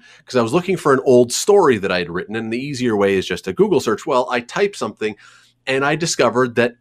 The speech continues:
apparently there's a Scott Radley who owns a car dealership in either West Virginia or Virginia or something. And of course, then you're like, "Oh, all right." But then today, now, Annette, you, it, it's difficult with you because you are so famous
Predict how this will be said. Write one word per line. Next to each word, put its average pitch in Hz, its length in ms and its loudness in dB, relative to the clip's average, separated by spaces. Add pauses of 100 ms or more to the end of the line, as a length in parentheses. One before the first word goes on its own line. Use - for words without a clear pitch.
(140)
apparently - 500 0
there's 120 220 0
a 113 60 -4
Scott 147 360 -4
Radley 117 380 -2
who 117 260 -6
owns 110 280 -6
a 101 60 -8
car 139 300 0
dealership 101 540 -6
in 98 80 -6
either 104 200 -4
West 98 260 -4
Virginia 98 420 -2
or 80 40 -6
Virginia 95 400 -4
or 82 60 -6
something. 101 320 -8
And 110 80 -4
of 113 80 -8
course, 117 220 -2
then 143 160 0
you're 131 140 2
like, 101 220 -2 (120)
"Oh, - 300 0 (500)
all 147 120 6
right." 101 200 0 (340)
But 160 180 4
then 226 280 4 (140)
today, 180 580 2 (300)
now, 156 300 -4
Annette, 170 420 0
you, 156 580 -6 (400)
it, - 720 -6
it's 208 180 2
difficult 170 540 2
with 135 180 -2
you 135 140 -4
because 123 280 -8
you 208 140 -6
are 170 140 2
so 208 520 0
famous 170 760 -2